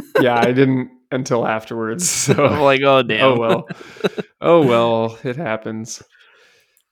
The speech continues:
Speaker 1: Uh, okay, so the, the title of today's episode is Staying Driven in the Hard Times. And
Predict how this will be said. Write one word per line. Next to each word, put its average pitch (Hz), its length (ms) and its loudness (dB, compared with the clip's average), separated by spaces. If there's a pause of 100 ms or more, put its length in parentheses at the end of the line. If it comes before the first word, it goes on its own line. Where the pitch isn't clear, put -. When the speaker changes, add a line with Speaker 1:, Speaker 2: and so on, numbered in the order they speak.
(120)
Speaker 1:
Uh, 143 300 2
okay, 131 260 2
so 160 500 2
the, 147 440 -4
the 139 160 -6
title 180 640 -2 (560)
of 127 640 -4 (520)
today's 120 480 0
episode 117 800 -2
is 113 440 -2 (160)
Staying 156 440 0
Driven 127 420 2
in 117 180 -4
the 113 80 -4
Hard 113 260 -2
Times. - 400 -12 (2250)
And 123 680 0